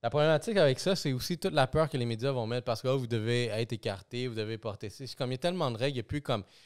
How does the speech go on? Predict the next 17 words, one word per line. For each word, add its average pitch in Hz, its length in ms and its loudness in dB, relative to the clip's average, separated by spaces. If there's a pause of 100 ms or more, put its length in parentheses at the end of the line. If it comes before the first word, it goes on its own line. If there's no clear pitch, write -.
(140)
sais, 196 120 0
je 139 80 -2
vois 175 140 6
un 160 120 8
meme 143 400 8 (220)
passer, 127 380 2
c'est 139 160 -4
que, 120 220 4 (180)
tu - 80 -10
vois, 147 120 8
la 139 100 6
personne 151 520 -2
est 143 140 -6
debout 127 460 0
avec 131 260 0
un 127 100 0
masque, 131 460 -2